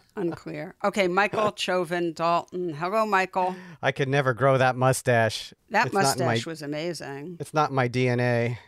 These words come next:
Speaker 1: Yeah.
Speaker 2: How about the, like, semi-bowl cut, floppy?
Speaker 1: Yeah, that straight hair. Yep.
Speaker 2: Yeah.
Speaker 1: Don't have that either.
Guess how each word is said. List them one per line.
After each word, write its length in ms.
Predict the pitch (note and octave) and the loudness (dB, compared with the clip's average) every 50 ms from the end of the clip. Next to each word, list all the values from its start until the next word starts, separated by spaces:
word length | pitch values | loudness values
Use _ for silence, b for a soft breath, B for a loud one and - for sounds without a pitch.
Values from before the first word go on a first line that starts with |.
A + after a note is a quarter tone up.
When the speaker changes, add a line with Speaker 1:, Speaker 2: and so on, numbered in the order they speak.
| - | -6
Speaker 1:
Yeah. 360 | C#3 C#3+ C3+ B2+ B2+ A#2+ B2 A#2 | -2 0 2 2 2 2 0 2
Speaker 2:
How 120 | A#3 A#3 | 2 2
about 280 | B3 A#3 D4+ D4+ D4+ - | 4 4 2 2 0 -2
the, 100 | - G#3+ | -4 0
like, 440 | G3+ G#3 F#3+ F#3+ F#3+ F#3 F#3 - - _ _ _ _ _ | 2 4 4 4 4 2 -2 -6 -16 _ _ _ _ _
semi-bowl 1080 | - - - - G#3 G#3 G3+ G3+ G3+ G3 F#3 F3 D#3 C3 F3 F3 F3 F3 F3 F3 F3 - | -4 -2 0 0 2 0 2 2 2 2 2 0 -2 -2 -2 0 2 2 2 0 -2 -4
cut, 480 | - - E3+ E3+ E3 D#3+ D#3+ D#3+ - - _ _ _ _ _ _ - | -8 -6 -4 -2 0 0 0 -2 -4 -8 _ _ _ _ _ _ -20
floppy? 680 | - - - E3+ E3+ E3 E3 E3+ E3 - - D#3+ D#3+ | -20 -14 -10 0 2 4 4 4 2 0 -6 -6 -4
Speaker 1:
Yeah, 580 | D#3+ A#2+ A#2+ B2+ C3+ C3 B2 A#2+ A2+ G2 G2 G2 - _ _ _ | -2 0 0 2 2 2 2 0 0 -2 -4 -8 -10 _ _ _
that 260 | - G#2+ A2+ - _ | -4 -2 -2 -2 _
straight 300 | - - - B2 B2 A#2 | -12 -4 -2 -2 -2 0
hair. 440 | A2 A#2+ A#2 A#2+ B2+ C#3 D3 C#3+ A2 - - | 0 0 0 2 2 2 0 0 -4 -8 -8
Yep. 360 | G2+ G#2 A2+ B2 C3+ C#3+ - _ _ - | -4 -2 0 2 0 0 -2 _ _ -10
Speaker 2:
Yeah. 320 | E4+ F3 E3+ E3 D#3+ - - _ _ _ | -6 -4 -4 -2 -4 -4 -6 _ _ _
Speaker 1:
Don't 180 | - F2 F2 | -10 -8 -6
have 160 | F2+ F#2+ F2 E2+ | -6 -6 -6 -4
that 180 | E2+ E2 D#2+ | -4 -4 -2
either. 360 | D#2+ D#2 D#2+ D#2+ D#2+ D#2+ - | -2 -4 -4 -4 -6 -8 -10